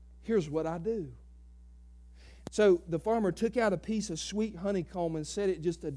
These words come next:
few feet away from that swarm. And then he collected one bee from a clover. And he put it in a cup, and he placed the cup over the honeycomb and waited for the bee to come out and discover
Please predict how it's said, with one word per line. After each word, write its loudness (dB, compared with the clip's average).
few 0
feet -6
away 0
from -8
that -10
swarm. -10
And 0
then 8
he 4
collected 4
one 2
bee 6
from 0
a -4
clover. 2
And 0
he 2
put 8
it 8
in -2
a 6
cup, 4
and 0
he 2
placed 2
the -2
cup 2
over 6
the 2
honeycomb 2
and 0
waited 2
for -4
the -2
bee 2
to 0
come -6
out -4
and -2
discover -4